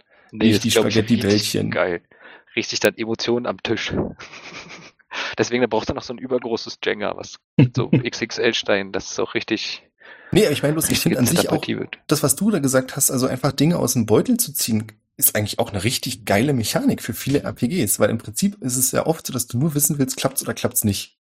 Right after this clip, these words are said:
Speaker 1: Genau.
Speaker 2: Spannend.
Speaker 1: Auf jeden Fall, ich finde, äh, auch interessante Alternative zu Würfel und Karten, um irgendwie so ein bisschen Glück ins Spiel zu bringen. Äh, fand ich auf jeden Fall sehr, sehr witzig, kann ich auch nur empfehlen, sich das, äh, mal reinzuziehen.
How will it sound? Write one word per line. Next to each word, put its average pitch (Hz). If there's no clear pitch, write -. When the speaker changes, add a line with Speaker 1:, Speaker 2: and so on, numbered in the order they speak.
Speaker 1:
Genau. 127
Speaker 2:
Spannend. -
Speaker 1:
Auf 113
jeden 135
Fall, 156
ich 131
finde, 123
äh, -
auch 127
interessante 123
Alternative 117
zu 117
Würfel 113
und 110
Karten, 101
um 95
irgendwie 98
so 98
ein 98
bisschen 98
Glück -
ins 120
Spiel -
zu -
bringen. 104
Äh, 104
fand -
ich 160
auf 143
jeden 139
Fall 127
sehr, 127
sehr 123
witzig, -
kann 120
ich 113
auch 113
nur 120
empfehlen, 113
sich 107
das, -
äh, 101
mal 98
reinzuziehen. 101